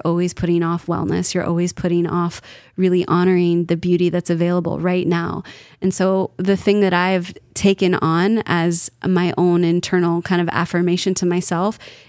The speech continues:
is just pay attention to the quality of each and every moment. And if you can do something in this moment right now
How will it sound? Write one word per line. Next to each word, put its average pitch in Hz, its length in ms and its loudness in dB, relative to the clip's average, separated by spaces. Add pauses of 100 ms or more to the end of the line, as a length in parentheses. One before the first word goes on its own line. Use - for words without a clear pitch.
is 190 220 -2
just - 220 -4 (340)
pay 269 260 0
attention 226 500 -2
to 190 120 -4
the 180 100 -4
quality 185 760 -2
of 170 160 -4 (120)
each 269 280 -4
and 202 140 0
every 170 300 -4
moment. - 360 -8 (500)
And 220 160 4
if 214 140 -2
you 220 80 0
can 220 160 2
do 208 140 0
something 254 520 0
in 196 200 2
this 214 240 0
moment 185 400 2
right 185 280 0
now 180 460 0